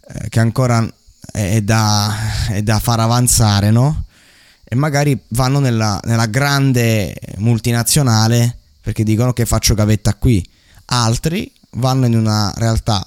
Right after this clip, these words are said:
più piccola, più adatta a loro, e nel giro di poco diventano, eh, manager e guadagnano il triplo. Però dici: "Eh, ma io sto nella Big Four". Ho capito, ma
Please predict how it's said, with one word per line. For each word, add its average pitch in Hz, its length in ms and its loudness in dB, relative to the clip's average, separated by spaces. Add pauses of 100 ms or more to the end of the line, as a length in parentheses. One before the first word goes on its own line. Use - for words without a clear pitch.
(100)
più 117 200 -2
piccola, 127 460 -4
più - 160 -2
adatta 113 360 0
a - 20 2
loro, 123 560 0
e 117 60 -6
nel 107 140 0
giro 117 200 2
di 127 100 0
poco 82 520 -6 (300)
diventano, 98 920 2 (100)
eh, - 480 -4
manager 101 840 0
e 95 180 -2
guadagnano 98 580 0
il 90 120 0
triplo. 90 480 0 (880)
Però 131 220 -2
dici: 123 240 0
"Eh, 127 80 2
ma 123 100 0
io 147 140 2
sto - 180 0
nella 117 240 2
Big 113 220 -2
Four". 107 480 0
Ho 127 120 -2
capito, 110 520 0
ma 95 180 -4